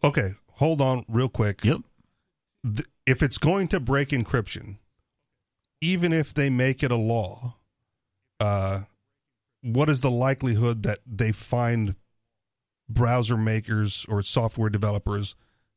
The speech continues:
Speaker 1: compliant? You can't break encryption. You can't put a back door in for
Speaker 2: Well,
Speaker 1: the government only.
Speaker 2: so this is why they're issuing cryptographic keys to the government. So
Speaker 1: I
Speaker 2: this
Speaker 1: g-
Speaker 2: is basically a permanent back door to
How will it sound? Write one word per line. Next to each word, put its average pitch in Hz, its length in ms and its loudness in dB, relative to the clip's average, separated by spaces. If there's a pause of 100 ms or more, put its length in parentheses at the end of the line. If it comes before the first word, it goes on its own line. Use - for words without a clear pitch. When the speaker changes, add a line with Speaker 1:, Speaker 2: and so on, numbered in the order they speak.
Speaker 1:
compliant? 110 680 -2 (760)
You 120 80 2
can't 151 300 -2
break 156 240 2
encryption. 123 580 -2 (640)
You 120 80 0
can't 170 180 0
put - 120 2
a 131 40 0
back 139 340 0
door 131 300 0
in 107 240 -4 (800)
for 143 80 6
Speaker 2:
Well, 127 80 8
Speaker 1:
the 117 60 2
government 117 480 0 (100)
only. 127 420 2 (120)
Speaker 2:
so 135 160 6
this 151 220 4
is 143 140 4
why 139 300 2
they're 123 220 4
issuing 120 800 4
cryptographic 113 680 0 (320)
keys - 520 -2
to 113 120 2
the 104 100 0
government. 92 420 -4
So - 120 2
Speaker 1:
I 123 60 4
Speaker 2:
this 120 140 2
Speaker 1:
g- 151 80 0
Speaker 2:
is 110 100 2
basically 135 480 2
a 113 60 0
permanent 135 540 2
back 113 300 0
door 117 400 2 (400)
to 120 260 4